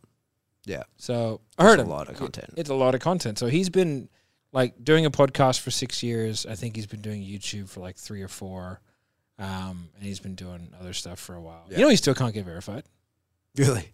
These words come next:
Speaker 2: Cannot get verified. He's talked about it. He can't.
Speaker 1: How come?
Speaker 2: Because it's a scam.
Speaker 1: It, it is a scam, yeah.
Speaker 2: Like, it's just,
Speaker 1: You can
Speaker 2: it's
Speaker 1: get verified on Twitter. It costs you eleven bucks a month.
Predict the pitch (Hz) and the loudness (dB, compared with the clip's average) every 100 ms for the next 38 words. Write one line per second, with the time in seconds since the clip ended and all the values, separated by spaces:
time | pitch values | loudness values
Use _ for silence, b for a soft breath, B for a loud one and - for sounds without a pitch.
0 | - 175 156 139 123 110 - 85 110 - | 2 4 4 2 0 -2 -6 -10 -2 0
1 | 151 104 82 92 143 - 220 117 _ _ | -2 -4 -10 -4 -4 0 0 -2 _ _
2 | _ 110 104 113 104 92 _ 240 214 208 | _ -8 -6 -6 -8 -12 _ -4 4 4
3 | 196 - - - 139 - _ _ _ 95 | 4 -2 -6 -6 -8 -10 _ _ _ -12
4 | 85 85 78 60 - 57 67 - _ _ | -10 -10 -12 -12 -14 -16 -18 -20 _ _
5 | 156 131 - 135 - 151 131 131 123 107 | -6 -4 -2 -4 -2 -2 0 0 -2 -4
6 | 92 90 80 78 90 80 - 80 78 78 | -6 -6 -8 -8 -8 -8 -8 -10 -10 -12
7 | 78 80 - 82 85 | -10 -12 -12 -14 -14